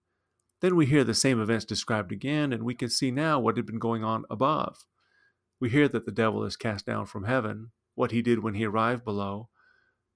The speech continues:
and that gives us some idea of why the woman fled to the wilderness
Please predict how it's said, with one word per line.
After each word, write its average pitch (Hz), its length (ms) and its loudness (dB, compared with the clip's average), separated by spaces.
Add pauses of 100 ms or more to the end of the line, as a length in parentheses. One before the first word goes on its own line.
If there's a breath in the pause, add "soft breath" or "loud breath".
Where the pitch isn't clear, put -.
(100)
and 139 140 0
that 127 160 2
gives 113 220 2
us 113 80 -4
some 113 240 0
idea 110 360 0
of 107 120 -6
why 110 260 2
the 113 80 -2
woman 107 280 -6
fled 104 260 -4
to 101 60 -12
the 117 60 -6
wilderness 110 640 -4